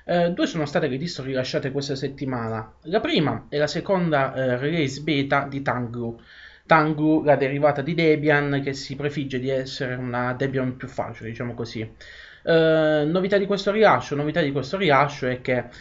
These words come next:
eh, finalmente c'è un installer funzionante, che è l'installer di Linux Mint Debian Edition,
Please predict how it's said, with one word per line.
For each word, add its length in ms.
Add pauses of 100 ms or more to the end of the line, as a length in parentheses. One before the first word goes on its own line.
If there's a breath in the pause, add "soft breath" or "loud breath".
(200 loud breath)
eh, 540 (140)
finalmente 680
c'è 140
un 140
installer 400
funzionante, 560
che 160
è 20
l'installer 580
di 140
Linux 360
Mint 260
Debian 380
Edition, 600